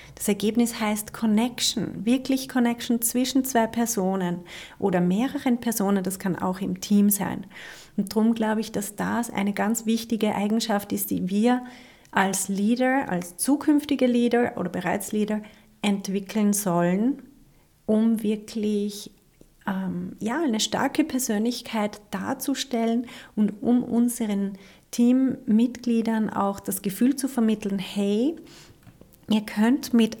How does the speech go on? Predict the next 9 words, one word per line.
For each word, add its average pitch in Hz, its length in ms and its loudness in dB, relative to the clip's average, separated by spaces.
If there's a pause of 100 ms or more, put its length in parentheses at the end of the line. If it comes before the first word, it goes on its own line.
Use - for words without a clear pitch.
allen 240 400 4
Themen 247 600 4 (380)
auch 214 220 2
in 180 200 2
Zukunft - 840 -2 (380)
wieder 214 240 2
zu 202 140 0
mir 202 240 4
kommen. 165 540 -2